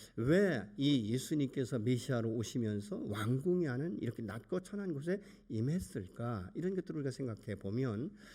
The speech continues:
여러분, 이 주님이 가장 낮은 곳에 임하시면서 이 낮은 자부터 모든, 어, 영혼들을 그 품에 안을 수 있는 것이고,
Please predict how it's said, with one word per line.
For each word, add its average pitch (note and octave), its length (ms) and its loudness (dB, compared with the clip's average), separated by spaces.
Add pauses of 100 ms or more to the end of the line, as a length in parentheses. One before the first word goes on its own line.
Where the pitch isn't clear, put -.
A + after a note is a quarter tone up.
(320)
여러분, E3+ 220 2
이 G#3 120 2
주님이 F#3 340 2
가장 C3+ 440 -2
낮은 A2 400 -2
곳에 D3+ 320 -2
임하시면서 G#2+ 1160 -4
이 C#3 220 0
낮은 A#2 360 -4
자부터 C#3+ 340 -4
모든, D#3+ 580 0 (400)
어, G2+ 160 -4
영혼들을 D#3+ 920 0
그 B2 160 0
품에 D3+ 420 -2
안을 G#2+ 280 -2
수 D3+ 160 -2
있는 B2 220 2
것이고, A#2 460 -4